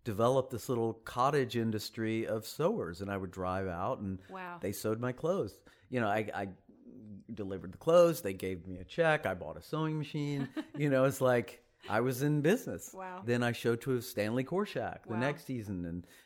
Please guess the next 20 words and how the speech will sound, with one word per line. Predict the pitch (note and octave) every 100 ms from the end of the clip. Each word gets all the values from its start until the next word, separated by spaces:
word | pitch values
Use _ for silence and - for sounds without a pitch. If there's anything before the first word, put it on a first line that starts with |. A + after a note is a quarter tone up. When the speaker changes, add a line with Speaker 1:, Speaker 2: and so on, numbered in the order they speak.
| -
Speaker 1:
and | F#2+ G#2
then | G2+
I, | G2+ G#2 G#2+
you | C3
know, | A#2
I | G#2+
just | A2+ -
kinda | A2+
went | G#2 A2 -
from | A2
that, | A2+ C3
and | A2+
then | A2+
I, | G#2 G2+
and | F#2 G2
then | F#2+
I |
sold, | F#2 G2 F2+
I | F2
think, | G2 F#2